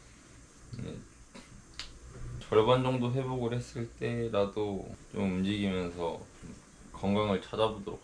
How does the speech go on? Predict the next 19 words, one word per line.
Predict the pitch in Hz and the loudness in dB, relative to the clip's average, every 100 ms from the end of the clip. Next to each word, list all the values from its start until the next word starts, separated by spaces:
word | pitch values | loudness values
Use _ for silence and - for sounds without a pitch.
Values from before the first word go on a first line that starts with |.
| 95 | -8
하겠습니다. | 98 - - - - - - 120 120 - - - - - - - - - - | -8 -10 -16 -16 -16 -18 -16 -12 -10 -12 -16 -20 -20 -18 -18 -20 -20 -14 -8
어. | 90 - - - - - - - - - - - - - - - - - - | -8 -10 -18 -20 -20 -18 -18 -18 -18 -18 -18 -20 -20 -18 -18 -20 -20 -16 0
몸이 | 120 139 113 | 2 4 2
그냥 | 104 - | 0 -2
더 | - | -2
굳은 | 131 220 156 | -2 0 0
것 | 107 | 4
같은데? | 90 - 90 92 131 - - - - - - - - | 2 2 -8 -8 -10 -12 -18 -18 -20 -20 -20 -14 2
그러니까 | - - 107 98 - | 2 4 0 -2 -4
뭔가 | 117 123 104 - - - | -2 2 2 0 -14 -10
누워있으면 | 110 123 175 170 139 135 113 | 0 6 8 8 4 4 6
누워있을수록 | 113 131 131 120 120 123 120 101 - 202 | 6 2 0 -4 -4 0 2 0 -2 -6
회복되는 | 202 208 180 147 139 123 | -6 -6 0 0 2 2
게 | 107 | 4
아니라, | 101 101 98 95 - - | 4 4 6 4 0 -6
아, | 113 | -2
물론 | 131 135 120 | 4 4 4
회복은 | 175 - 143 113 | 2 2 0 0
되겠지만 | 117 110 - 107 104 101 | 0 -2 -4 -2 2 0